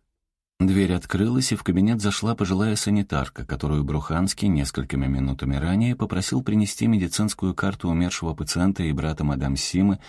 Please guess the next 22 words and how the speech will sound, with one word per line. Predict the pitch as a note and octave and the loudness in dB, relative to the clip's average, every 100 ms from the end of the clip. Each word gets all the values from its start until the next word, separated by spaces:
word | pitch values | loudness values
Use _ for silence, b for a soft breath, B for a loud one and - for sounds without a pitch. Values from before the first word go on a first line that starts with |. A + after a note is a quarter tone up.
| B | B
Вадима | E2 D#2+ C#2+ C2 C2+ C2 | -2 0 0 -2 -2 -2
Чуприянова. | - C2 A1 G#1 G#1 G#1+ A1+ b b b b - | -6 -10 -10 -10 -10 -10 -12 b b b b -10
«Спасибо, | - G2+ F#2+ G2 G#2 | 0 2 4 4 4
Ольга | A#2+ C#3 C3+ B2 | 2 2 2 0
Семёновна», — | - B2 B2+ B2 B2 A#2 | 0 2 4 4 2 2
кивнул | G2+ G2+ G#2 F#2 | 2 4 2 2
доктор, | F#2+ G#2+ - - | 0 -2 -4 -4
подтягивая | D#2 D2+ E2 D2 D2 C2+ | -4 -2 -2 0 0 0
к | C2 | -2
себе | C#2 C#2+ | -4 -4
пухлую | - D2+ - C#2 C2 | -2 -6 -4 -4 -4
папку | - - - A#2 | -4 -6 -4 -2
и | F2 | 0
развязывая | D2 B1+ C2 D#2 E2+ D#2+ C2 | -2 -4 -4 -4 -4 -2 -2
на | G#1+ | -4
ней | A#1 A#1+ | -6 -6
тесёмки. | - - A#1 G#1+ - - b _ _ _ _ - | -8 -10 -10 -10 -10 -12 b _ _ _ _ 0
«Вы | G2 G#2 A2+ | 2 4 4
не | G#2+ | 4
могли | G#2+ G2+ C3+ | 4 4 2
бы | C3 G#2+ | 2 0
попросить | F2 - F2+ G2 | -2 -2 -2 -2